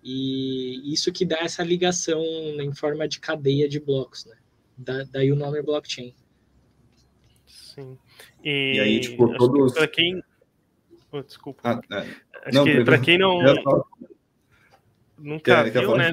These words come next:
Speaker 2: Tem uma,
Speaker 3: <laughs>
Speaker 2: tem uma imagem, né? Tá, que tem, assim, o bloco, né? As informações, e aí essa corrente, né? Que ele fazendo a, a chain, assim. Acho que é bem ilustrativo, né? Você, tipo, consegue ver que o bloco anterior,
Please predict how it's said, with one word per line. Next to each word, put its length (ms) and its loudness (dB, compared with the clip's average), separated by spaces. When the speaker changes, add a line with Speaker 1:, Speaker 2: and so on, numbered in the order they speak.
Speaker 2:
Tem 160 0
uma, 540 -2
Speaker 3:
<laughs> 300 -4
Speaker 2:
tem 100 0
uma 140 -2
imagem, 560 2
né? 220 -10
Tá, 840 -6
que 120 -20
tem, 200 -4
assim, 340 -8
o 220 -12
bloco, 500 -2
né? 100 0
As 140 0
informações, 960 -8
e 120 -4
aí 280 -2
essa 480 -6
corrente, 580 -10
né? 160 -10
Que 160 -16
ele 140 -18
fazendo 500 -12
a, 100 -8
a 160 -14
chain, 320 -6
assim. 280 -14
Acho 120 -6
que 60 -2
é 40 -2
bem 180 2
ilustrativo, 680 -4
né? 140 -8
Você, 320 -16
tipo, 240 -20
consegue 420 -8
ver 200 -2
que 140 -12
o 60 -8
bloco 300 -8
anterior, 680 -6